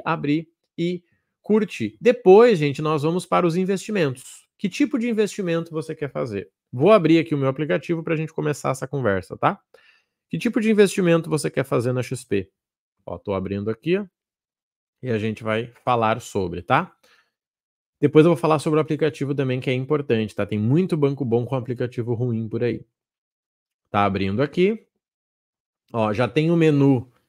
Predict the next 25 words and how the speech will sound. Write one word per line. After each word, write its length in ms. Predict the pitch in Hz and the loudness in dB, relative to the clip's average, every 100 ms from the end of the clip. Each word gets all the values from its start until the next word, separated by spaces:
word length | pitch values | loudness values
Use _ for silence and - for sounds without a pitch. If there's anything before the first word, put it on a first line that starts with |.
| - | -4
investimentos 880 | 135 123 131 - 135 120 117 113 - | 0 4 4 4 0 2 0 0 0
ali 100 | 117 | 0
embaixo, 480 | 135 135 190 202 160 | 4 4 4 2 -2
ó. 160 | 156 - _ _ _ _ _ _ | -2 -4 _ _ _ _ _ _
É 120 | 127 | 0
ali 220 | 123 117 110 | 2 0 -2
que 80 | |
a 60 | 117 | -4
gente 240 | 107 104 | -6 -8
vai 120 | 104 98 | -8 -6
clicar. 560 | 151 175 147 165 - _ - - _ _ _ _ _ _ _ _ _ - _ _ _ - _ _ _ _ _ | -6 -6 -4 -4 -6 _ -20 -20 _ _ _ _ _ _ _ _ _ -20 _ _ _ -20 _ _ _ _ _
Ok, 520 | - 143 - 151 185 196 | -2 -2 0 0 2 0
tem 220 | 147 139 | -2 -2
a 60 | |
minha 200 | 127 131 | -2 -4
carteira 600 | 123 127 120 - 123 127 | -2 0 0 0 0 2
aqui, 400 | 120 - 156 190 | 0 -4 -4 0
ó. 160 | 175 165 139 | 0 0 -4
Dá 80 | 113 | -6
pra 160 | 113 | -4
ver 380 | 101 113 113 110 _ _ _ _ _ _ _ _ _ _ | -2 -2 -2 -4 _ _ _ _ _ _ _ _ _ _
o 120 | 120 | -4
rendimento, 920 | 98 113 113 110 170 170 202 - - _ _ _ | -2 -2 -2 0 0 0 -2 -8 -20 _ _ _
tá? 320 | 110 131 175 _ _ _ _ _ _ _ | -2 -2 -4 _ _ _ _ _ _ _
E, 420 | 202 247 147 98 | -2 0 0 -2